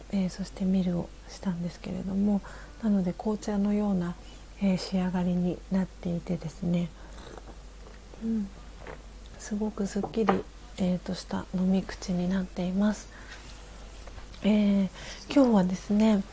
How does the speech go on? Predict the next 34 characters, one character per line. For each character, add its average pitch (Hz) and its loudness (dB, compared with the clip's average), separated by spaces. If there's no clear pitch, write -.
あ 220 2
の、 185 6
今、 214 2
え 196 2
ー、 196 -4
聞 - -2
い 208 -2
て 214 0
く 214 -2
だ 214 0
さ 226 -4
っ 220 -4
て - -2
ま 185 2
す 185 -2
で 185 0
し - -6
ょ 185 2
う 180 -2
か。 - -6
え 202 6
ー、 - -2
今 254 2
日 208 4
ミ 254 4
ン 269 4
タ 220 0
さ 170 0
ん、 156 0
え 180 4
ー、 180 4
そ 202 -4
し - -8
て、 208 2